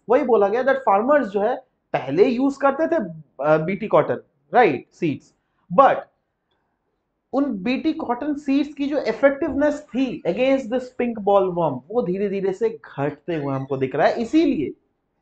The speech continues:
इसीलिए उनमें भी इस pink बॉलवर्म का अटैक हमको clear shot दिख रहा है। और इस situation has led to drastic reduction in the cotton yield,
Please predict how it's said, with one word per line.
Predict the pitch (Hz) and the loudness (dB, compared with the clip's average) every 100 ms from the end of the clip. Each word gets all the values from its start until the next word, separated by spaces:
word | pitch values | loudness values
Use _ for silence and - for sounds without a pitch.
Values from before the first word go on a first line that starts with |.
| - | -10
इसीलिए | 196 190 269 262 | -6 -4 -4 -2
उनमें | 226 226 233 240 | -4 -4 -2 -4
भी | 185 269 254 277 _ _ _ 226 | -2 -4 -4 -8 _ _ _ -2
इस | 240 - - _ _ - | -2 -4 -20 _ _ -6
pink | 214 190 | -4 -2
बॉलवर्म | 175 180 165 165 165 | -2 -2 -2 -4 -6
का | 175 | -10
अटैक | 180 - 135 147 147 | -10 -10 -4 -4 -4
हमको | 139 139 147 | -10 -12 -14
clear | - 202 202 | -10 -4 -4
shot | 135 135 180 - _ _ 135 | -2 -6 -6 -10 _ _ -8
दिख | 135 131 | -6 -4
रहा | 113 113 | -8 -12
है। | 110 - | -6 4
और | 208 139 - - - | 4 4 0 -16 -6
इस | 277 269 | -4 -4
situation | 247 240 240 247 160 | -6 -6 -4 -4 -6
has | 180 156 160 147 | -8 -2 -2 0
led | 185 202 196 | 0 0 -4
to | |
drastic | 175 131 180 190 190 202 | -10 -4 -2 -2 -2 -4
reduction | - 143 147 - 143 | -2 -4 -4 -6 -10
in | 135 | -4
the | 190 262 - _ - | -2 -2 -6 _ -2
cotton | 151 151 156 | -2 0 -2
yield, | 151 143 185 | -2 -4 -4